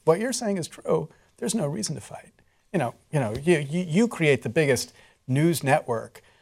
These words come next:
um, because there's a thing called the internet that they haven't figured out how to control yet. Like, once the lobbyists reverse the network neutrality victory, then they'll be able to control you. But,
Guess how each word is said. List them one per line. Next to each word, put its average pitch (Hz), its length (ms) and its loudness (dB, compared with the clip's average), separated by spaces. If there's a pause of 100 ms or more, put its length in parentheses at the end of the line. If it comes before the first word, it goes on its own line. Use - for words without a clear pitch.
(180)
um, 117 320 -2 (240)
because 160 480 4
there's 120 180 -6
a 117 60 -6
thing 165 220 -4
called 127 180 0
the 127 120 0
internet 151 280 0
that 135 140 -2
they 131 100 4
haven't 202 380 -2
figured 185 300 0
out 180 180 6
how 180 120 -2
to 165 100 -2
control 240 440 0
yet. 120 320 -2
Like, 151 240 0 (320)
once 170 220 4
the 135 120 0
lobbyists 151 500 2
reverse 131 460 2
the 139 80 -8
network 135 320 -2
neutrality 156 500 0
victory, 107 420 -6
then 190 260 6
they'll 214 120 2
be 190 140 2
able 175 120 0
to 156 60 0
control 240 400 2
you. 139 140 0
But, 160 180 4